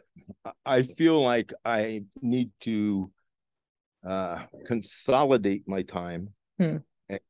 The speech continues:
Speaker 1: co-opt it in the sense that there's no time to waste.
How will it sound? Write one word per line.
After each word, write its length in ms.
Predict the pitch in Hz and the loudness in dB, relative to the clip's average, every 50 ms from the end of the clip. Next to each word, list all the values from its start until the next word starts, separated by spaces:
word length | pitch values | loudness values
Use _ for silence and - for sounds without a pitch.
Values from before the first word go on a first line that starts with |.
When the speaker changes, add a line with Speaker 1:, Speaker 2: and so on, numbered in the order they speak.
| _ _ | _ _
Speaker 1:
co-opt 440 | 117 113 113 107 101 98 - - - | 4 4 6 4 4 2 -2 -4 -6
it 120 | 82 - - _ _ _ _ _ _ _ _ _ _ _ | -8 -8 -8 _ _ _ _ _ _ _ _ _ _ _
in 160 | 110 110 110 | -2 0 2
the 100 | 107 101 | 0 0
sense 460 | 101 - - 135 131 120 98 - - _ | -2 -2 0 0 0 0 -2 -4 -4 _
that 200 | 110 104 104 104 - _ _ _ _ _ _ _ _ _ _ _ _ _ _ _ | 0 2 2 0 -6 _ _ _ _ _ _ _ _ _ _ _ _ _ _ _
there's 280 | 101 107 107 113 101 104 | -8 -4 -4 -2 0 2
no 160 | 120 123 113 | 2 2 2
time 300 | - 120 120 110 107 95 | 2 0 0 0 0 0
to 60 | 98 | -2
waste. 520 | 98 107 101 82 - - - - - - | -2 -2 -2 -4 -6 -10 -18 -20 -20 -20